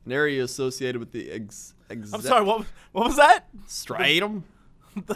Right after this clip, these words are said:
Speaker 2: brain's what?
Speaker 1: Striatum.
Speaker 2: Okay.
Speaker 1: <laughs> Uh, well, it's saying you're lazy if you drive, and that, here's hope,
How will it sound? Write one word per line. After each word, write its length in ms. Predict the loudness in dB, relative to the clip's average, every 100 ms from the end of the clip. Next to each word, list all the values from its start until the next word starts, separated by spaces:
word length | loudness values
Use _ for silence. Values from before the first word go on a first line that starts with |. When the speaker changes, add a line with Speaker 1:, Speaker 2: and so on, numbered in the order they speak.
| -10
Speaker 2:
brain's 420 | 0 0 0 -4
what? 400 | 4 4 4 -4 _ _ _ _
Speaker 1:
Striatum. 800 | -18 -10 -6 -2 -2 -2 -6 -12 -16 _ _ _ -20 _ -20 _ _ _ _ _ -18
Speaker 2:
Okay. 400 | -10 -10 -10 -12
Speaker 1:
<laughs> 340 | _ -4 -2 -2 -4 -8 -10 -16 -20 -20 _ _ _ -20 _ _
Uh, 400 | -8 -4 -2 -4 -8 _ _ _ -20 -20 -18
well, 380 | -6 -2 -2 -2
it's 180 | -6 -10
saying 420 | -6 -4 -2 -4
you're 140 | -6
lazy 800 | -4 -4 -4 -6 -8 -6 -8 -10 -12
if 180 | -16 -14
you 80 | -10
drive, 680 | -4 -2 0 -2 -4 -8
and 160 | -12 -8
that, 580 | -6 -4 -4 -4 -8 -10
here's 280 | -14 -12 -8
hope, 380 | -6 -6 -8